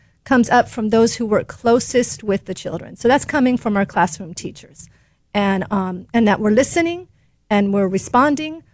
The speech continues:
but that also those of us who are in a position of power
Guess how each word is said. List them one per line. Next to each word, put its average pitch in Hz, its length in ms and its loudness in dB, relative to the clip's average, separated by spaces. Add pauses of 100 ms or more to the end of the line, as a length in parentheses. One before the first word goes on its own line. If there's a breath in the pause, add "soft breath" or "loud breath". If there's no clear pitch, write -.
(120)
but 233 180 2
that 208 160 2
also 214 480 4
those 208 320 2
of 196 100 -2
us 190 240 0
who 202 200 2
are 185 180 4
in 202 360 -2
a 190 440 -2
position 202 420 0
of 170 100 -6
power 320 460 2